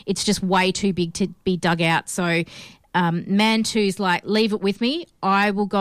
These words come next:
and grab, um, an excavator. You stay here and guard the gold. But be careful of the dogs. Um, you might go a little bit insane. People go out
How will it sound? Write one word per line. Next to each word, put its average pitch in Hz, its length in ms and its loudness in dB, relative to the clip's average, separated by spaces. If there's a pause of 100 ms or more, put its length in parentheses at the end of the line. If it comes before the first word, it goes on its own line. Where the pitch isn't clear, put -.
and 185 720 0
grab, 170 420 0 (200)
um, 170 440 -2 (100)
an 185 140 -2
excavator. 247 520 0 (720)
You 214 160 0
stay 214 200 0
here 190 220 2
and 180 260 -2
guard 165 260 0
the 170 60 -6
gold. 151 480 -4 (460)
But - 160 -2
be 190 80 -4
careful 208 360 0
of 170 60 -4
the 175 60 -4
dogs. 269 640 -2 (340)
Um, 165 720 -4 (840)
you 190 180 -2
might 185 340 0
go 185 160 0
a - 20 2
little 196 220 2
bit 214 140 2
insane. 226 500 -2
People 180 260 -4
go 175 140 -4
out 165 140 0